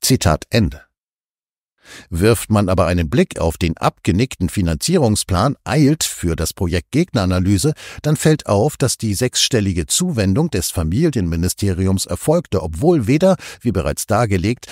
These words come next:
die geforderte Teilfinanzierung noch der ebenso grundsätzlich vorgeschriebene Einsatz von Eigen- beziehungsweise Drittmitteln in Höhe von mindestens zehn Prozent vorlag.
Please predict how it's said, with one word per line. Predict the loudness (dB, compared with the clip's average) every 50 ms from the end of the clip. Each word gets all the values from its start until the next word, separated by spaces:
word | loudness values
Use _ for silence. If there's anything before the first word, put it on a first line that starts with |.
| -20 -4 -2
die | -2 -2
geforderte | 0 0 0 0 2 0 0 -2 -4 -8 -8 -4
Teilfinanzierung | -2 -2 0 2 0 0 -2 -2 -2 -2 -2 -2 -2 -2 -2 0 0 0 0 0 -2 -4 -6 -8 -2
noch | 2 2 2 2 0 -2
der | -2 0 0 0 0 0
ebenso | 0 0 2 2 0 0 0 0 -2
grundsätzlich | -2 0 2 2 2 2 2 0 0 -2 -2 -2 -4 -4 -4 -4
vorgeschriebene | -2 0 0 2 2 0 -2 0 0 0 2 2 0 0 -2
Einsatz | -2 0 0 2 2 2 0 -2 -2 -2
von | -2 -2 -2 0
Eigen- | 0 0 0 0 0 0
beziehungsweise | -2 -4 -2 0 0 0 0 0 0 -2 -2 0 -2 -2
Drittmitteln | -2 0 0 0 0 _ -2 -2 0 0 0 0 0 -2 -4 -8 -4 -2
in | 0 2
Höhe | 4 4 2 2
von | 2 0 2 2
mindestens | 2 2 2 0 0 -2 -2 -2 -2 -2 -2
zehn | 0 0 0 0
Prozent | 0 -2 -2 -2 -2 -2 -2 -2 -4 -6
vorlag. | -10 -6 -4 -4 -4 -4 -8 -10 -14 -16 -16 -20